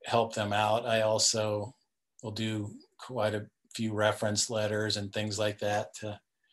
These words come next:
help get people started. Um, and like, uh, I mentioned, and you mentioned, teaching classes that usually it's have an online class, at least one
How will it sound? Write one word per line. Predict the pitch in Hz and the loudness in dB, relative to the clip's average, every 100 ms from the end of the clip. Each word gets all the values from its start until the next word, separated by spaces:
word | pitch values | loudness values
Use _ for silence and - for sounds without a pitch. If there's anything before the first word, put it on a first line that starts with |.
| _ _ - | _ _ -2
help | 117 117 | 0 2
get | - - | 0 2
people | 120 113 104 | -4 -2 -2
started. | - 110 104 107 110 - - | 0 2 2 2 0 -4 -8
Um, | 107 104 107 113 _ _ _ _ - _ - | -4 -4 -4 -10 _ _ _ _ -20 _ -2
and | 117 113 113 | 2 2 2
like, | 120 110 - 127 | 0 0 -4 -2
uh, | 110 104 - - - | 0 -2 -8 -14 -6
I | 113 | -2
mentioned, | 107 107 123 113 113 117 | 0 0 2 0 -2 -4
and | 107 | -2
you | 113 | 2
mentioned, | 113 107 104 120 117 117 - - - _ _ _ _ _ _ - | 4 4 4 2 0 -2 -14 -20 -20 _ _ _ _ _ _ 4
teaching | 139 131 120 | 4 6 4
classes | 107 113 113 110 117 | 4 6 6 6 6
that | 113 110 117 | 6 6 4
usually | - 147 127 120 117 117 | -8 2 4 6 8 8
it's | 113 117 - - - - | 6 2 0 0 -6 0
have | 120 113 113 - - 127 | 4 4 2 -8 -8 -2
an | 120 | 4
online | 117 117 117 113 113 113 123 _ - _ _ | 8 8 8 6 6 2 -4 _ -20 _ _
class, | - 113 113 110 | 4 6 6 6
at | 117 | 4
least | 117 110 | 4 4
one | 113 113 113 113 | 4 4 6 2